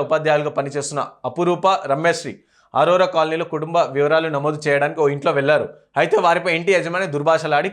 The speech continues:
కుక్కలను వదలడం భయాందోళనకు గురయ్యారని వారు అధికారులకు సమాచారం అందించారు. So, ఈ విధంగా జరుగుతోంది. కేవలం వాళ్ళు, ఆ, గవర్నమెంట్ రిప్రజెంటేటివ్స్. So, వాళ్ళు ఏం చేస్తారు, ప్రభుత్వ ప్రతినిధి, వాళ్ళకి ప్రభుత్వం ఒక టాస్క్ ఇస్తే ఆ టాస్క్ కంప్లీట్ చేసే ప్రయత్నం చేస్తున్నారు. అలాంటప్పుడు మీకు అడిగిన ప్రశ్నలు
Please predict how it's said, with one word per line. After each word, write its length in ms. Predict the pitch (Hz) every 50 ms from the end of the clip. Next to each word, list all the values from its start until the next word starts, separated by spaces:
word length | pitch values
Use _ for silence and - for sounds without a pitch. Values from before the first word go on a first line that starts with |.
| -
కుక్కలను 300 | 156 139 - 175 180 175 156
వదలడం 360 | 151 147 156 151 165 170 165 143 131
భయాందోళనకు 640 | 135 147 156 156 156 151 151 147 147 147 143 139 127 127
గురయ్యారని 400 | 139 147 151 151 147 147 160 156 143
వారు 160 | 143 139 139 - 127
అధికారులకు 420 | 127 123 - 147 143 151 147 - -
సమాచారం 420 | 131 131 135 131 139 135 143 151 - 120
అందించారు. 500 | 120 120 120 117 117 123 113 117 131 135 131 - - - _ _ _ _ _ _ -
So, 80 | - - - - 175 202
ఈ 20 | 226 226
విధంగా 280 | 208 196 196 196 233 214 175
జరుగుతోంది. 480 | 175 165 175 170 170 180 165 160 151 135 156 -
కేవలం 300 | 165 180 180 196 196 190 175 170
వాళ్ళు, 180 | 175 180 202 190 160 - - _ _ _ 151 139
ఆ, 20 | 143 147 147 143 131 - - - _ _ 117 120 143
గవర్నమెంట్ 420 | 165 190 196 202 214 214 165 147 151
రిప్రజెంటేటివ్స్. 880 | 147 - 175 156 180 180 165 139 151 143 139 139 170 175 165 139 - - - _ _ _ _ -
So, 60 | 160 156 156
వాళ్ళు 180 | 156 170 175 180 190
ఏం 60 | 185 180
చేస్తారు, 240 | 190 185 190 175 -
ప్రభుత్వ 240 | 151 156 165 160 196 190
ప్రతినిధి, 300 | 175 151 139 160 156 139 143
వాళ్ళకి 200 | 156 170 160 - -
ప్రభుత్వం 300 | 143 151 156 165 180 175 165
ఒక 80 | 160 - - 170
టాస్క్ 240 | 156 156 156 - 151
ఇస్తే 140 | 143 - 226 202
ఆ 20 | 180 - 160
టాస్క్ 240 | 175 180 180 - 151
కంప్లీట్ 280 | 151 156 185 196 170 160 170
చేసే 220 | 165 165 - 170 -
ప్రయత్నం 260 | 151 151 151 202 196 156 147 165
చేస్తున్నారు. 420 | 165 - 190 190 185 160 123 98 - - _ _ _ _ _
అలాంటప్పుడు 440 | 135 170 196 208 202 220 220 220 208 202
మీకు 160 | 202 185 - 156
అడిగిన 220 | 160 180 208 220 220 208
ప్రశ్నలు 260 | 185 - 214 208